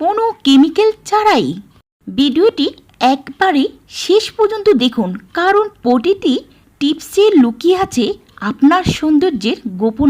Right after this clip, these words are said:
রহস্য। তাই প্লিজ কেউ স্কিপ করবেন না, কারণ পশা আমরা সবাই হতে চাই, তা যদি হয় সম্পূর্ণ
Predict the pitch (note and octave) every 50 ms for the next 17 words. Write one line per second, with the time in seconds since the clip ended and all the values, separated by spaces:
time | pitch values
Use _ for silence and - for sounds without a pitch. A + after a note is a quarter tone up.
0 | C4 B3 A3 G3+ G3 - - F3+ E3+ F3 - - _ _ _ _ _ _ _ -
1 | F4+ E4 C4+ F#4+ G#4+ - _ _ _ - D4 F#4+ G#4+ C4+ - - - _ _ _
2 | _ _ _ - F4+ F#4+ F#4+ A4+ - - C4 - - - C#4 C#4+ - C#4+ C4+ A#3
3 | F#3 G#3+ G#3 G#3 G#3+ D4+ A4+ - _ _ _ _ _ _ - D#4 F4+ G#4 G4+ F#4+
4 | - - C4 A#3 A3 A3 - - - F#4+ G4 F#4+ D#4+ A3+ B3+ B4 - - - -
5 | - - F#4 F4+ F#4 F4+ D#4 C#4 G3+ - A3 A3 - F3 F3 F3 - _ _ -
6 | B3+ B3 C4+ C#4 A3+ D#4+ G4+ G#4+ G#4+ G4 E4 C#4+ A#4 - _ _ _ _ - -
7 | F4 F4+ G4+ G4 _ - A4 G#4 G#4